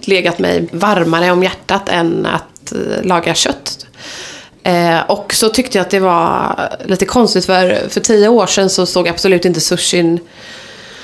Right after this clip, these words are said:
eh, ut som den gör idag, utan de fiskarna som vi arbetade med då var lax, tonfisk, smörfisk, så här jätteräkor, eh, frysta pilgrimsmusslor, avokado och crabfish typ.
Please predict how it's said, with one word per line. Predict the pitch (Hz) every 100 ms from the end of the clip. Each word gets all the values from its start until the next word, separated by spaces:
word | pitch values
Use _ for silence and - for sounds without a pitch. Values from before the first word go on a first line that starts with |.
| - - - - - -
eh, | - 185 180
ut | - 202 180 -
som | 190
den | 190 185
gör | 190 170
idag, | 175 175 254 233
utan | 190 196 196
de | 190
fiskarna | 185 233 - 190
som | 208 226
vi | 190
arbetade | 185 180 165 180 165
med | 175
då | 170 226 233 214
var | 185 165 156 175 160 - - - - - - 160 165
lax, | 196 185 -
tonfisk, | - 196 185 170 -
smörfisk, | - 185 165 165 151 - - - - -
så | 175
här | -
jätteräkor, | - - 160 156 147 - 160 151 151 156 - 143 - - - - -
eh, | 156 151 143 - - -
frysta | - 185 -
pilgrimsmusslor, | 156 175 160 156 165 165 - 156 151
avokado | 160 170 170 147
och | 160
crabfish | - 139 - -
typ. | -